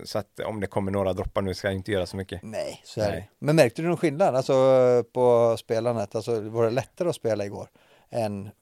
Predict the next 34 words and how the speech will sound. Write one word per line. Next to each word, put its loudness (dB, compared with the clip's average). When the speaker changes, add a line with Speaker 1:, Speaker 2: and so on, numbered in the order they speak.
Speaker 2:
på -6
träningen, -2
om -8
man -10
säger -6
så? -10
Men 0
Speaker 1:
Ja, 8
fast -4
på -6
träning 0
så -8
spelar 0
vi 0
ju 4
aldrig, 0
liksom, -6
Speaker 2:
Nej. -4
Speaker 1:
vi -2
slog 2
aldrig 4
ut -8
så -4
långt 2
och -2
vi, -4
liksom, -10
det -4
var -2
ju 0
mest -6
små -6
grejer. -6
Men, -4